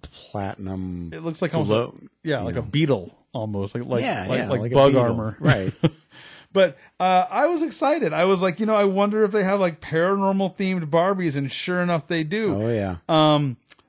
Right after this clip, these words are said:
Speaker 2: like I said, it seems to hover around. Oh, there's a few more here as well. There's, I did see, there's the mythical line of Barbies,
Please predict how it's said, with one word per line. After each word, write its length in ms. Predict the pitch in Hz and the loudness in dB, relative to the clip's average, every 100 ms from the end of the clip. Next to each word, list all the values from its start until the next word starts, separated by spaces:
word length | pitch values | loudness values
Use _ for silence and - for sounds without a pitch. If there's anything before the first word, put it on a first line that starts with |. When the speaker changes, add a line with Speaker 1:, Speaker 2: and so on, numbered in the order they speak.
| _ - | _ -2
Speaker 2:
like 160 | 160 | 0
I 40 | 160 | 2
said, 220 | 185 165 | 2 0
it 160 | 175 147 | -2 -4
seems 300 | 202 254 214 | -2 0 2
to 240 | 208 160 | 2 0
hover 340 | 139 196 185 185 | -2 0 2 2
around. 200 | 175 185 | 2 0
Oh, 120 | 208 | 0
there's 180 | 185 170 | 0 0
a 60 | 156 | -2
few 200 | 180 202 | -2 0
more 220 | 180 170 | 2 2
here 180 | 165 156 | 2 0
as 140 | 143 | 0
well. 300 | 143 135 135 | 0 2 2
There's, 260 | 143 143 147 | 2 0 0
I 160 | 147 | -2
did 220 | 143 156 | -2 -4
see, 100 | 165 | -4
there's 320 | 131 139 160 - | -4 0 -2 0
the 160 | 156 | -2
mythical 840 | 143 147 196 202 208 170 120 87 104 | -2 -2 -4 -4 -4 -2 -4 -4 -8
line 400 | 117 117 113 110 | -4 -2 -2 -4
of 80 | 107 | -4
Barbies, 580 | 110 107 107 113 127 | -6 -6 -6 -8 -8